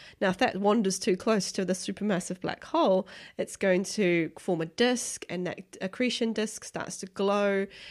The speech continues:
and then you get the, uh, black hole feeding from that disk, and a huge amount of energetic, uh, light is being put out. And that's what we can see, particularly in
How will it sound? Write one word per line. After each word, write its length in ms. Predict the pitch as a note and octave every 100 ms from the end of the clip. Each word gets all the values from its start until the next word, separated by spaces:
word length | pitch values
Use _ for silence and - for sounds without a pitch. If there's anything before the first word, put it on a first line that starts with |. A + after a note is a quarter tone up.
| -
and 120 | F#3
then 140 | F#3 F#3
you 60 |
get 320 | E3+ E3+ D3+ -
the, 400 | E3+ E3 D#3+ -
uh, 140 | D#3
black 280 | F#3 F3 -
hole 140 | E3
feeding 440 | - C4+ C#4 G#3 F#3+
from 220 | F3 F3+
that 220 | D#3+ -
disk, 360 | F3 F3+ - - - - -
and 300 | F3 D#3+ D#3+
a 60 |
huge 340 | - - C4 G#3
amount 220 | G3 D#3
of 80 | C3
energetic, 760 | F#3 F3 E3 F#3 - - - - - - _
uh, 300 | E3+ D3+ C#3
light 580 | - F#3 F#3+ E3+ D#3+ - -
is 260 | D#3 D#3+
being 280 | - D3+ D3+
put 160 | - F3
out. 400 | D3 - - - _ _ -
And 120 | F#3+
that's 220 | G#3 -
what 120 | A3+
we 60 | F#3+
can 160 | G3 G3
see, 280 | - F3+
particularly 480 | E3+ - C4 B3
in 80 | A3